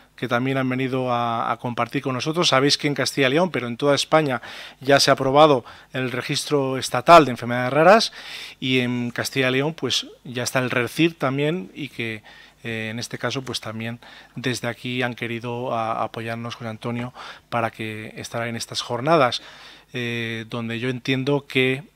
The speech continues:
esa coordinación o esa labor integral, pues, eh, a,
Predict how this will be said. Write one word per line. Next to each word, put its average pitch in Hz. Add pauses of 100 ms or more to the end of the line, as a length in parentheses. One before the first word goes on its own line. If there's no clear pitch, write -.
(140)
esa 139
coordinación 139
o 131
esa 131 (260)
labor 127
integral, 127 (380)
pues, 120
eh, 117
a, 120